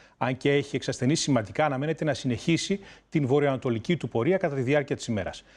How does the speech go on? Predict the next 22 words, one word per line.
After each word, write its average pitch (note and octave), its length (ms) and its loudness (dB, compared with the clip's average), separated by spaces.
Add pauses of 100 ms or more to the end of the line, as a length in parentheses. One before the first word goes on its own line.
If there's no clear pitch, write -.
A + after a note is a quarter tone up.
Σε - 120 -10
κατάσταση C#3 500 0
έκτακτης C#3+ 320 -4
ανάγκης B2+ 420 -2
έχουν A#2 200 -6
κηρυχθεί A#2+ 480 -2 (220)
οι A2+ 80 -6
δήμοι C3 220 0
Λοκρών C3 540 0
και A2+ 140 -2
Λίμνης, D#3+ 500 0 (220)
Μαντουδίου A2+ 640 2
και - 140 -4
Αγίας G#2+ 360 0
Άννας, D#3+ 300 0 (280)
ενώ A#2+ 140 0
ξεκίνησαν D#3+ 600 0
οι D3 40 -2
καταγραφές B2+ 520 0
ζημιών A#2 480 -2 (180)
σε - 180 0
Αργολίδα C#3+ 560 2